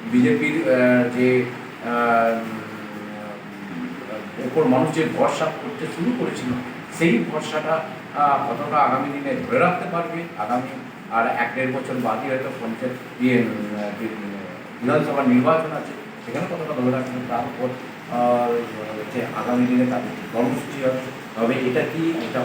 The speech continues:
পরিষ্কার ধর্মীয় মেরুকরণ, এনআরসি বিভাজনের রাজনীতি পশ্চিমবাংলার মানুষ মেনে নেয়নি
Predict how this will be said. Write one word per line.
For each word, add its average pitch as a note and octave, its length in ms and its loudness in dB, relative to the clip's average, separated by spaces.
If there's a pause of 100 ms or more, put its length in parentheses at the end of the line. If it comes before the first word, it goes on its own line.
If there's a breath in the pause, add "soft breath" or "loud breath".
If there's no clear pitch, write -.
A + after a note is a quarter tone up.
পরিষ্কার B2+ 360 0
ধর্মীয় B2+ 560 0
মেরুকরণ, B2+ 920 2
এনআরসি B2 540 0
বিভাজনের B2+ 500 0
রাজনীতি B2 540 -4 (260)
পশ্চিমবাংলার A#2+ 600 4
মানুষ A2+ 280 0
মেনে G#2 480 -4
নেয়নি F3 380 4